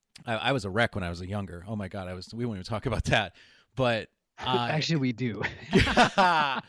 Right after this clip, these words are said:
Speaker 1: Oh, you-, you'd have a whole different perspective of me. Um, but yeah, I was just, I was a mess. I mean, who wasn't though? And that's, that's what makes us, that shapes us who we are today, you know?
Speaker 2: Oh,
Speaker 1: And
Speaker 2: totally, totally. And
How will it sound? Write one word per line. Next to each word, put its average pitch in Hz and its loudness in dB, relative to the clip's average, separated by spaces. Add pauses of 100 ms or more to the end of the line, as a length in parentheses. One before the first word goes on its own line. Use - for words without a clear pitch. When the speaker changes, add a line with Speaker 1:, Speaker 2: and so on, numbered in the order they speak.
(640)
Speaker 1:
Oh, 127 -12 (120)
you-, 127 -16
you'd 131 -8
have 135 0
a 117 0
whole 131 4
different 120 0
perspective 104 0
of 92 -6
me. 95 -6 (1400)
Um, 170 8 (420)
but 175 2
yeah, 226 -2
I 233 2
was 254 -2
just, 262 -6
I 233 0
was 269 -2
a 262 -2
mess. 143 2
I 170 -2
mean, 160 -2
who 156 -2
wasn't 165 0
though? 95 -4
And 107 -6
that's, 120 -8
that's 139 -4
what 151 -6
makes 127 -6
us, 113 -12
that 139 -6
shapes - -6
us 110 -8
who 120 -6
we 107 -6
are 98 -8
today, - -14 (260)
you 101 -10
know? 92 -10
Speaker 2:
Oh, 92 -12
Speaker 1:
And 190 -10
Speaker 2:
totally, 156 -4 (260)
totally. 120 -4 (320)
And 214 -2